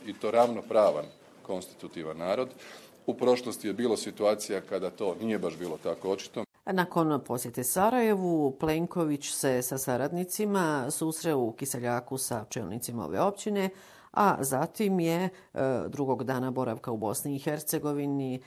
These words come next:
Speaker 2: e, bio u Mostaru, gdje se sastao sa tamošnjim zvaničnicima.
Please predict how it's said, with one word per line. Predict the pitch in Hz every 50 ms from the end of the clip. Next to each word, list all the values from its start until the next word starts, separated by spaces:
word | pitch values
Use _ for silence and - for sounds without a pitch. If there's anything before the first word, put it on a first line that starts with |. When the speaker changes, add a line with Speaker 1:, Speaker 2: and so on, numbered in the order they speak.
| - _ -
Speaker 2:
e, | - - - 127
bio | 127 143 143 131 127 123 117
u | - - 139
Mostaru, | 127 - - - - 147 156 185 214 220 226 214 165 - - - -
gdje | - 214 220
se | 202 - 170
sastao | - - 139 127 135 135 - - 143 139 131 131
sa | 131 131 - - - 113 113 113 -
tamošnjim | - - - - - - - - 98
zvaničnicima. | - - - - - - - - - - - - 104 107 101